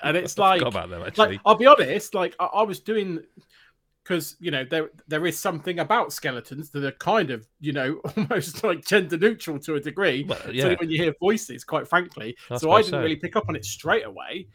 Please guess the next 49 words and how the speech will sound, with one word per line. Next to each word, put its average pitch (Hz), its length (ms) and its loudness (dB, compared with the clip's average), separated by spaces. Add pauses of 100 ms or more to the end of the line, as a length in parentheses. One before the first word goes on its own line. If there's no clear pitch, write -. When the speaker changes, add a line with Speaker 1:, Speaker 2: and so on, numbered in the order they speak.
(160)
Speaker 1:
It - 80 -16
was 160 100 -8
only 170 320 -2 (140)
as 151 200 -4
you, 165 140 -10
you 160 160 -14
know, 135 80 -6
you, 123 220 -12
you, 147 240 -14
you, 143 160 -10 (180)
you 143 220 -8
hear 165 180 -2
more 151 260 0
of 131 140 -6
the, 127 300 -8
the, 123 260 -6
the 127 100 -10
dialogue 120 440 2
and 110 100 -12
stuff - 220 -14
that 101 100 -20
you 110 80 -18
Speaker 2:
Mm. 120 40 -10
Speaker 1:
realise 104 360 -2 (320)
what 110 120 -8
it 156 60 4
is. 196 300 0 (560)
And 151 80 0
like 160 120 0
you 151 60 -8
say, 196 200 -2
the, 131 400 -2
um, 120 580 -6 (480)
the, 123 280 -4
the, 127 240 -8
the 123 140 -8
trans 151 360 -2
character 131 420 -4
early 131 160 -4
on 135 160 -2
as 131 120 -10
well. 196 180 2
Speaker 2:
Yes, 117 260 -2
yeah. 117 100 0
Speaker 1:
Again, 175 240 4 (380)
it's, 175 280 -6
it's 185 220 -2
not 214 360 0 (420)
even, 147 640 -4